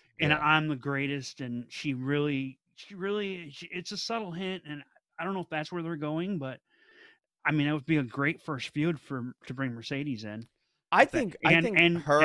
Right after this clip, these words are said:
Speaker 1: that gets her on Collision to help maybe po-, boost those ratings.
Speaker 2: Interesting. I think her, um, I wanna see,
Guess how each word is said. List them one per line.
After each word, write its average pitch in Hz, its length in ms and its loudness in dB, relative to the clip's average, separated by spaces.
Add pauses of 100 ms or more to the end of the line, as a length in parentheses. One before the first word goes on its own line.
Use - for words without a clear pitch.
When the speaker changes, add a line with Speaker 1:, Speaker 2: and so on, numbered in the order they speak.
Speaker 1:
that 170 80 2
gets 170 180 4
her 170 160 0
on 147 160 0
Collision 139 760 -2 (140)
to 147 100 -8
help 135 220 -2
maybe 131 240 0
po-, - 340 -6
boost 135 300 2
those 117 200 -4
ratings. 120 600 -4 (880)
Speaker 2:
Interesting. 104 640 -4 (500)
I 147 80 8
think 156 240 2
her, 131 380 4 (260)
um, 104 560 4 (760)
I 120 120 6
wanna 127 360 2
see, 113 840 -4